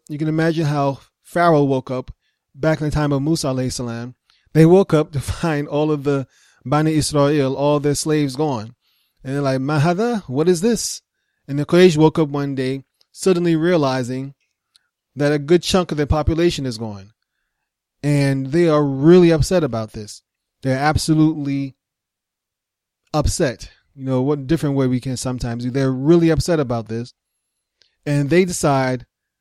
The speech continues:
they're going to go and get the guy who started this all,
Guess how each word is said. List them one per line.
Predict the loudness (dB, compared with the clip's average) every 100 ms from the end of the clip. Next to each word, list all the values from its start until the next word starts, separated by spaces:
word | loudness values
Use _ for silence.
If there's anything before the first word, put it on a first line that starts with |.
| _
they're | 0
going | 4 2
to | 2
go | 4 6 6 4 -4 _ _ _ _ _ _ _
and | -2 0
get | 0 0 -2 _ _ _ _ _ _
the | -10
guy | -6 -2 -2 -2
who | -4
started | -4 -2 -2
this | -4 -6
all, | -4 -2 -4 -10